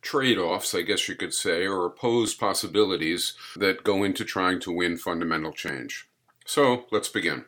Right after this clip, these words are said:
To start with autonomy within solidarity. One of the pervasive problems of the U S left is fragmentation. Really, nobody denies that. One of the abiding strengths of the U S left is diversity. Well, I don't think anybody denies that either.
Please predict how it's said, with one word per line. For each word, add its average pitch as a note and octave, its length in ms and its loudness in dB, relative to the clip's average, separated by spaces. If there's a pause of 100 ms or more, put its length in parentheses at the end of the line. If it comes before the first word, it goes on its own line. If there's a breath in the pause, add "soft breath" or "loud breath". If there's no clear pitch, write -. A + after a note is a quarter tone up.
(640 loud breath)
To - 80 -4
start E3 340 4
with D3 140 2
autonomy B2 560 4
within G2+ 340 2
solidarity. E2+ 840 0 (520 loud breath)
One F3 140 2
of G#3+ 100 6
the F#3 80 -4
pervasive B2+ 680 4
problems F#2+ 540 2
of F2+ 120 -6
the F#2+ 120 -2
U A#2 240 2
S G#2+ 200 2
left F2+ 380 0
is F#2+ 100 -4
fragmentation. F#2 1000 2 (360)
Really, D#3+ 260 2
nobody A2+ 360 2
denies F2 480 0
that. A#1 300 -6 (440 loud breath)
One D3 140 4
of F3+ 100 4
the D#3 80 8
abiding A#2 460 8
strengths D#3+ 500 4
of A2 140 2
the G2+ 100 0
U F#2+ 240 6
S F2 180 2
left F2 360 0
is A2 160 -2
diversity. A2 640 0 (340)
Well, G3 500 -8
I F#3 140 -6
don't G#3+ 160 -2
think G3+ 160 0
anybody F3 400 4
denies D#3+ 360 4
that D#3+ 200 6
either. F3 360 2